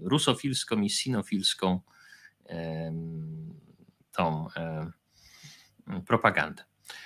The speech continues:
Także, e, zachę-, zapraszam na, na godzinę osiemnastą. Jeszcze raz tutaj reklamuję siebie.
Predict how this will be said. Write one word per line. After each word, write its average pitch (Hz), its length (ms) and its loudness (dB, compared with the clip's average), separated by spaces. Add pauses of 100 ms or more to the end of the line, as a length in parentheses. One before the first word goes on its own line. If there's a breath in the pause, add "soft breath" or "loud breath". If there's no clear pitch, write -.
(220 loud breath)
Także, 113 580 8 (180 loud breath)
e, 104 300 0
zachę-, 123 520 6
zapraszam 120 720 6
na, 90 320 4 (320)
na 98 260 4
godzinę 98 460 4
osiemnastą. 156 880 4 (880 loud breath)
Jeszcze - 280 4
raz 104 200 6
tutaj 92 540 -4
reklamuję 110 720 6
siebie. 107 460 4